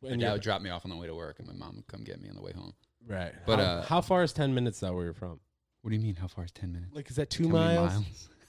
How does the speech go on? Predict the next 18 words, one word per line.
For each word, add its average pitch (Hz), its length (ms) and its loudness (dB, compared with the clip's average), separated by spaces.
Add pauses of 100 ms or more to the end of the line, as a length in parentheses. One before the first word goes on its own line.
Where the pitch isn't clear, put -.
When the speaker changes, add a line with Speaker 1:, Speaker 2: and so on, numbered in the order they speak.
Speaker 1:
<laughs> 302 80 -2
Speaker 2:
You - 40 -20
know 339 100 0 (360)
what 147 40 6
I 147 40 4
mean? 147 80 4
Speaker 1:
I 180 80 6
don't 151 140 6
know. 120 180 8
Just, 131 180 0
like, 123 120 0
a, 104 160 -2 (560)
it's - 140 -8
a, 185 40 0
f-, - 120 -14 (220)
it's - 80 -20
probably 202 220 4
f-, - 280 -8